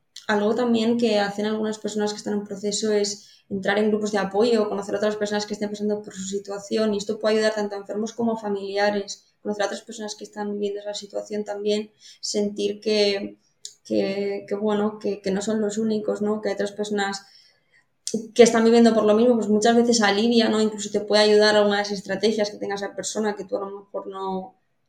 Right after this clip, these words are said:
no tienes. Así que, bueno, sacar tiempo para ti mismo cuando puedas. Eh, por supuesto, la movilidad siempre es, es muy sana, eh, aunque sea caminar, y, y, bueno, si tienes otros apoyos que, que puedan quedarse con ese familiar esos ratos, pues sería lo ideal.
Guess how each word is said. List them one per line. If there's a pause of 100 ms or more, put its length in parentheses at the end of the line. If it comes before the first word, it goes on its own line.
(100)
no
tienes.
Así
que,
bueno,
sacar
tiempo
para
ti
mismo
cuando
puedas. (560)
Eh,
por
supuesto,
la
movilidad
siempre
es,
es
muy
sana,
eh,
aunque
sea (320)
caminar, (360)
y,
y,
bueno,
si
tienes
otros
apoyos
que,
que
puedan
quedarse
con
ese
familiar
esos
ratos,
pues
sería
lo
ideal.